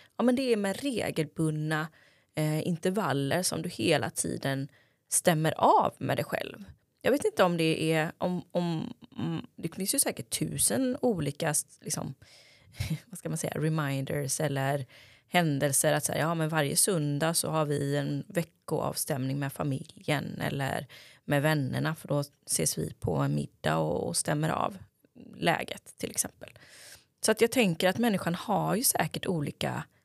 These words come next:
sätt att skapa de här rutinerna för sig. Men har man inte det så tycker jag att det är, finns en jäkla vinning i att skapa sig det. Oavsett om du vill hänga upp det på månen eller på tolv-veckors-principen eller på, ehm, ja,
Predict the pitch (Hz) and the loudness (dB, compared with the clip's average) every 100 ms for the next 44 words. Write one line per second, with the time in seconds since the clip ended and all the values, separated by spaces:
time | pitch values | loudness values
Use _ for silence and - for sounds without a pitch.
0 | _ - - 175 - - - - 208 - | _ -2 2 2 0 -2 -2 2 0 0
1 | - 294 - - - 160 151 160 165 - | -2 0 0 0 -2 -2 -2 -2 -2 0
2 | - - - - - _ 185 202 - 208 | -2 -2 -6 -16 -20 _ 2 2 4 4
3 | 165 170 302 359 - - - - - - | 4 4 2 2 0 -2 -4 -6 -4 -4
4 | - 156 151 - - - 147 139 - - | 0 -2 -2 -4 -4 0 0 0 -4 -14
5 | _ - 165 143 160 190 151 - 151 170 | _ 0 2 4 2 2 2 0 0 0
6 | 131 135 139 - - 214 175 160 - 220 | 0 0 -4 -2 0 2 2 -2 -2 0
7 | 381 311 - - 160 165 208 233 247 262 | 2 2 2 2 2 2 2 2 2 4
8 | 254 233 - - 165 180 151 139 170 220 | 2 0 -2 -2 0 2 2 2 2 2
9 | 214 208 - - 190 175 147 143 - 147 | 2 0 -2 0 2 2 2 -2 -2 -2
10 | - - - - 165 156 - 160 143 - | -2 -4 -10 -4 2 4 4 2 0 2
11 | 202 226 - 160 156 147 143 147 - 160 | 2 2 0 0 2 2 0 0 0 2
12 | 156 139 147 - - - - 151 147 135 | 4 2 0 -6 -20 -20 -6 0 0 0
13 | - - - - 98 - | -4 -8 -10 -2 0 0